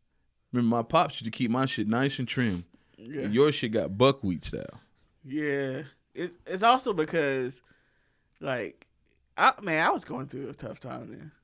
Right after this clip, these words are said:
Speaker 1: Oh, God, I don't wanna hear about this shit.
Speaker 2: No, I'm saying, like, at home.
Speaker 1: Oh, damn it. Nah, I don't worry about that either.
Speaker 2: <laughs> It's getting worse. <laughs> Nah, but, yeah, I, I just wasn't one of them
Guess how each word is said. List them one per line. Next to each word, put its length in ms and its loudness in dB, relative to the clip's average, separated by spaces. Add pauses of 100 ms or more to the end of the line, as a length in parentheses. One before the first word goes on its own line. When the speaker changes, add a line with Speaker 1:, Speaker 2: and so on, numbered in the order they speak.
(180)
Speaker 1:
Oh, 300 -16 (220)
God, 140 -20 (140)
I 120 -20
don't 100 -16
wanna 140 -16
hear 100 -14
about 200 -16
this 160 -20
shit. 200 -20 (140)
Speaker 2:
No, 260 4
I'm 140 0
saying, 220 2
like, 160 0
at 60 -4
home. 360 -4 (120)
Speaker 1:
Oh, 300 -6 (180)
damn 300 4
it. 160 -6
Nah, 200 -6
I 20 -8 (360)
don't 100 -10
worry 80 -2
about 180 4
that 160 6
either. 320 2
Speaker 2:
<laughs> 20 0
It's 800 2
getting 240 8
worse. 1600 6
<laughs> 80 -18 (400)
Nah, 260 8
but, 200 0 (320)
yeah, 380 6 (440)
I, 100 8
I 20 4
just 240 -2
wasn't 240 0
one 100 2
of 60 -6
them 160 -10